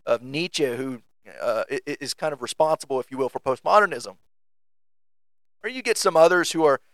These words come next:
a little bit more, "No, let's do, do both." Uh, you know, Kant kinda deals with both,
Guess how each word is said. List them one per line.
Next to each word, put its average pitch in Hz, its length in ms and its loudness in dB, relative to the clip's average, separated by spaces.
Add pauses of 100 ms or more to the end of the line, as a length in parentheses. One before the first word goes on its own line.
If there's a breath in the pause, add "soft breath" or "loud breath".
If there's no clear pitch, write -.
(220)
a - 60 -6
little 160 240 2
bit 151 140 6
more, 147 360 4 (220)
"No, 190 260 6
let's 190 140 0
do, 190 120 -14 (340)
do 139 80 -4
both." 143 520 4 (540)
Uh, 113 140 -8
you 117 80 -12
know, 98 80 -10
Kant 170 440 2
kinda 131 240 -6
deals 123 380 -2
with 123 240 -4
both, 127 300 2